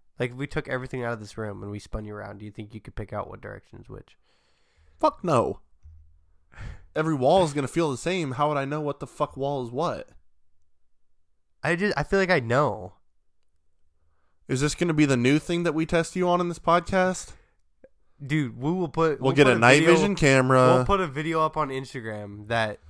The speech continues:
Speaker 1: and we'll spin me in a
Speaker 2: <clears throat>
Speaker 1: circle.
Speaker 2: So, like, if this wall is north,
Speaker 1: Yeah.
Speaker 2: that's west, east, that wall's south.
Speaker 1: Yeah, if you spin me in a circle
Speaker 2: It
Speaker 1: with the blindfold on, even
Speaker 2: so
Speaker 1: if we
Speaker 2: li-,
Speaker 1: just
Speaker 2: so
Speaker 1: blindfold myself, I bet you I can tell you which way I'm facing.
Speaker 2: So, but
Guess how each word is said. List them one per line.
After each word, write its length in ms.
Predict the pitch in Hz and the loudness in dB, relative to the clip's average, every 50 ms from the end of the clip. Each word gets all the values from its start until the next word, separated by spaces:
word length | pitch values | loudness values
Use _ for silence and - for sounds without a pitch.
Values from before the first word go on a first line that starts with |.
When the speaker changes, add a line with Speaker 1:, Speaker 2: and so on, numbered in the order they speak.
| - - - - - | -20 -20 -18 -12 -8
Speaker 1:
and 160 | 131 135 135 | -4 -2 0
we'll 100 | 135 131 | 0 0
spin 300 | 127 - - - 143 156 | -2 -2 -2 -2 -2 -2
me 80 | 160 156 | -2 -4
in 80 | 160 | -4
a 60 | 160 185 | -4 -4
Speaker 2:
<clears throat> 20 | |
Speaker 1:
circle. 500 | 180 180 147 147 151 151 123 113 110 110 | -2 0 0 0 0 -2 -4 -4 -4 -4
Speaker 2:
So, 140 | 110 131 120 | 0 2 2
like, 140 | 123 120 120 | 2 2 0
if 140 | 120 110 117 | -2 -4 -2
this 180 | 131 131 - | -4 -4 0
wall 240 | 160 156 151 147 147 | 0 2 2 2 0
is 80 | 139 135 | -2 -2
north, 560 | 131 131 131 120 110 101 104 113 - - - _ _ _ _ - | -2 -2 0 0 0 0 -2 -6 -10 -14 -20 _ _ _ _ -6
Speaker 1:
Yeah. 240 | 123 123 113 95 - _ - | -6 -4 -4 -6 -8 _ -10
Speaker 2:
that's 280 | 101 107 120 - - | -8 -8 -8 -8 -6
west, 440 | 127 123 120 120 123 117 - - - - | -2 0 2 2 2 0 -4 -10 -18 -14
east, 400 | - 117 113 113 110 - - - | -12 -10 -8 -10 -10 -12 -10 -4
that 180 | - 107 113 95 | 0 0 0 2
wall's 220 | 113 117 123 120 | 2 0 0 0
south. 500 | - - - 113 104 98 87 95 98 - _ _ _ _ - | -4 -6 -6 -4 -4 -4 -4 -6 -12 -14 _ _ _ _ -8
Speaker 1:
Yeah, 160 | - 117 110 101 | -4 -4 -4 -4
if 240 | - 110 110 - - | -6 -10 -10 -10 -8
you 120 | 143 160 | -8 -8
spin 280 | - - - 151 151 160 | -8 -6 -6 -6 -6 -6
me 80 | 160 | -6
in 80 | 156 147 | -8 -8
a 60 | 135 | -10
circle 560 | - - 131 131 - - 165 165 165 165 - _ _ _ _ _ _ _ _ _ _ _ _ _ _ _ _ _ _ _ _ _ _ _ _ _ _ _ _ _ _ _ - | -10 -10 -10 -10 -8 -6 -6 -6 -6 -8 -12 _ _ _ _ _ _ _ _ _ _ _ _ _ _ _ _ _ _ _ _ _ _ _ _ _ _ _ _ _ _ _ -4
Speaker 2:
It 240 | 135 139 - - | -2 -2 -2 -2
Speaker 1:
with 200 | 143 156 180 180 | 0 0 2 2
the 80 | - 190 | 2 0
blindfold 540 | 131 143 143 165 180 170 165 - 139 127 117 | 2 4 6 6 6 4 0 -6 -8 -6 -4
on, 180 | 107 104 101 - | -4 -6 -6 -10
even 180 | - 151 160 180 | -12 -8 -2 2
Speaker 2:
so 80 | 160 156 | 2 4
Speaker 1:
if 20 | 151 | 4
we 60 | 147 | 4
Speaker 2:
li-, 40 | 147 | 2
Speaker 1:
just 160 | 196 180 - - | 0 -4 -8 -2
Speaker 2:
so 80 | 147 | 2
Speaker 1:
blindfold 300 | 151 151 143 135 131 170 | 2 4 4 2 0 -4
myself, 400 | 180 185 170 - 190 190 190 185 - | -8 -10 -10 -6 -6 -4 -4 -4 -4
I 140 | - 160 | -6 -6
bet 220 | 151 147 156 147 - | -6 -6 -10 -10 -10
you 60 | 160 | -12
I 40 | 156 | -12
can 140 | 143 147 131 | -12 -12 -14
tell 180 | 117 143 135 131 | -12 -10 -10 -10
you 180 | 120 110 104 95 | -12 -14 -16 -16
which 280 | 101 113 123 - - 123 | -16 -18 -18 -16 -16 -16
way 240 | 117 110 104 101 _ _ _ _ _ | -16 -14 -16 -18 _ _ _ _ _
I'm 220 | - - 107 104 98 | -20 -20 -20 -20 -20
facing. 180 | - 95 - | -20 -14 -6
Speaker 2:
So, 520 | - 143 135 127 123 - 87 85 120 123 - | -2 0 0 0 -2 -6 -18 -20 -20 -20 -20
but 540 | - 143 123 113 131 127 123 117 - - _ | -20 -4 4 6 8 8 8 6 2 -6 _